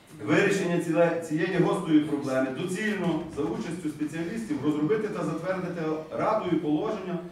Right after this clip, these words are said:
про умови та порядок надання земельних ділянок. Це офіційний документ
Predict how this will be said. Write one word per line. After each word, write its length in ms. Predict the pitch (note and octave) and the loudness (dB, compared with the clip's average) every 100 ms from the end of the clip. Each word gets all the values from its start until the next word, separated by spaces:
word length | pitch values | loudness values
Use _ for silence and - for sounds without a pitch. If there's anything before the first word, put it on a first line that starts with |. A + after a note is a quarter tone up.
| - - | -16 -4
про 140 | D3+ | 0
умови 440 | F3+ G#3 A3 D#3 C#3 | 2 4 4 2 2
та 80 | C3 | -2
порядок 500 | B2 - - - - | -4 -4 -2 -2 -6
надання 420 | G#2+ G#2+ A2+ D3+ D3+ | -6 -6 -6 -6 -8
земельних 360 | E3+ A#2 A#2 - D#3 | -8 -8 -8 -10 -12
ділянок. 160 | D3 - - - - - - - - _ - | -14 -16 -20 -20 -20 -20 -20 -20 -20 _ -4
Це 100 | D#3 | -2
офіційний 520 | F3+ E3+ F3 F3 D3+ | -2 -4 -4 0 0
документ 460 | C3 C3+ C#3 D#3 | 0 -4 -2 -2